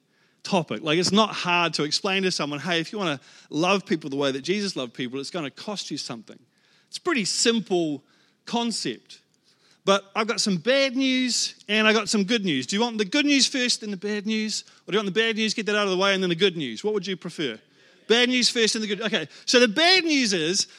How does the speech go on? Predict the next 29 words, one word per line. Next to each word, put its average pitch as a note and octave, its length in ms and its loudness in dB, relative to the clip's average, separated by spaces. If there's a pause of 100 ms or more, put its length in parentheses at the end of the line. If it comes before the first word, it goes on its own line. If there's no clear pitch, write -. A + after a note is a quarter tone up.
(160)
that A#3+ 120 4
if A#3 80 2
you A#3+ 80 0
wanna B3 220 4
love D4+ 280 6
people C4+ 300 -2
the A3+ 80 0
way A3+ 140 4
that G#3+ 100 2
Jesus C#4 400 0
loved G3 220 0
people, G3 340 -2
it's G3 220 -2
not A3+ 340 0
gonna A#3 220 0
come F#3 520 -2 (320)
naturally. E3+ 720 0 (640)
It's F#3 160 0
not C4+ 160 4
the C#4+ 80 0
sort C#4+ 180 0
of B3+ 120 -2
thing B3+ 160 4
that A#3 80 0
you're G#3+ 100 0
just A3+ 140 2
gonna G#3+ 180 2
fall C4 480 0
into, G3+ 460 0